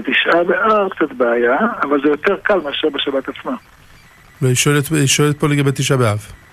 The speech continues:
Speaker 1: תשעה באב אפשר ללמוד, כן. זה
Speaker 2: אפשר.
Speaker 1: לא, לא מו-, לא כל כך מוגדר, מכיוון שזה...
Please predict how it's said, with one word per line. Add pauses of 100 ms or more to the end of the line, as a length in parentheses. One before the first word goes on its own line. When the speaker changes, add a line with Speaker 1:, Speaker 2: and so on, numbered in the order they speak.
(220)
Speaker 1:
תשעה
באב
אפשר
ללמוד,
כן. (580)
זה
Speaker 2:
אפשר.
Speaker 1:
לא,
לא
מו-,
לא
כל
כך
מוגדר,
מכיוון
שזה...